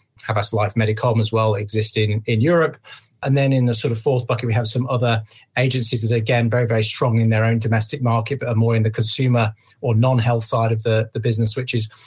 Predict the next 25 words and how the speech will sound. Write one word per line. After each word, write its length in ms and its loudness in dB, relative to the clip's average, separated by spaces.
the 80 0
likes 260 0
of 200 -2
Havas 360 -2
Formula 400 0
here 320 2
in 240 0
the 80 -4
U 120 2
S, 200 0
which, 280 -4
um, 320 0
uh, 140 0
under 220 2
Michael 420 0
Olguin 160 0
has 140 0
done 100 2
an 220 0
incredible 680 -2
job 260 0
of, 180 0
of 200 -2
developing 460 0
themselves 600 2